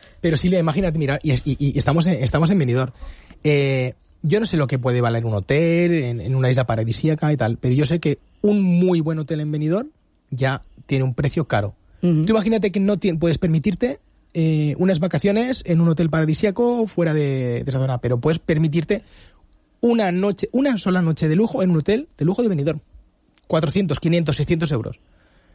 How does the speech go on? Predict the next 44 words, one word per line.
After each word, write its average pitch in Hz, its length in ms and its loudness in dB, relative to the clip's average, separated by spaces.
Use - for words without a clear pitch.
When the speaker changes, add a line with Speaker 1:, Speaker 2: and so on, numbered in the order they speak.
Speaker 1:
Y 190 120 2
de 180 80 2
repente 196 300 -2
decides, 139 380 -2
"Voy 165 240 0
a, 320 140 -4
voy 165 180 2
a 233 40 0
hacer 247 300 0
es-, - 160 -4
este 202 200 2
atropello, 156 480 0
o 120 60 -10
sea, 160 180 -2
voy 175 160 2
a 208 40 0
gastarme 156 320 0
una 185 220 0
pasta 151 420 -4
ingente 190 600 0
en 175 120 2
disfrutar 185 340 0
una 196 120 -4
noche". 131 300 -6
Speaker 2:
Eso, 208 180 2
pero 185 300 0
no 180 100 2
se 208 100 0
lo 202 60 2
digas 220 340 0
ni 214 300 2
a 202 80 0
nuestros 202 360 -2
padres, 247 440 0
ni 254 80 0
a 247 40 0
nuestro, 240 280 -4
porque 202 220 -2
es 185 100 -4
que - 100 -4
eso 214 180 0
no 196 320 0
es, 185 220 -2
eh, - 160 -6